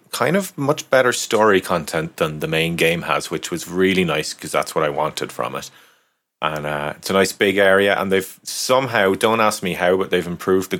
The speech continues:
graphics as well. It just looks better than the main game. And it's, uh, it's a good D L C. It's definitely worth the price. But, uh, you know, I mean, then you, then you can go and play Blood and Wine, and then you're just like,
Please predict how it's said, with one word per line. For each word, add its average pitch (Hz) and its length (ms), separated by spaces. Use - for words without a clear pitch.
graphics 87 420
as 95 120
well. 107 220
It - 120
just - 100
looks 92 220
better 85 260
than 87 180
the 85 60
main 90 160
game. 90 340
And 85 160
it's, - 220
uh, 87 240
it's - 160
a 135 120
good 165 120
D 156 140
L 151 120
C. 165 180
It's - 160
definitely 107 380
worth 101 140
the - 80
price. - 320
But, 95 180
uh, 92 280
you 98 120
know, 85 240
I 92 100
mean, 90 360
then 92 180
you, 95 180
then 92 400
you 90 140
can 90 280
go 90 200
and 85 100
play 85 200
Blood 85 200
and 78 160
Wine, 73 280
and 71 200
then 71 220
you're - 220
just - 120
like, - 220